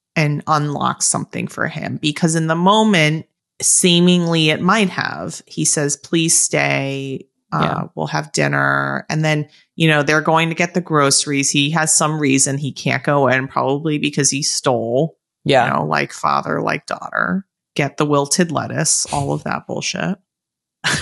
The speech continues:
Speaker 1: for the rabbits that are dinner, I guess.
Speaker 2: Yeah.
Speaker 1: Um, and then he just, like, same old shit. He doesn't show up and they have to walk with all the shit in their hands.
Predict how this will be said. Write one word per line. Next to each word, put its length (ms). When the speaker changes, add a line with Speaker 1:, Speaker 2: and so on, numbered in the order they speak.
Speaker 1:
for 220
the 100
rabbits 480
that 220
are 200
dinner, 360
I 120
guess. 400
Speaker 2:
Yeah. 280
Speaker 1:
Um, 540
and 100
then 140
he 200
just, 280
like, 180
same 260
old 140
shit. 280
He 120
doesn't 240
show 260
up 280
and 120
they 80
have 180
to 60
walk 440
with 160
all 100
the 100
shit 480
in 120
their 100
hands. 560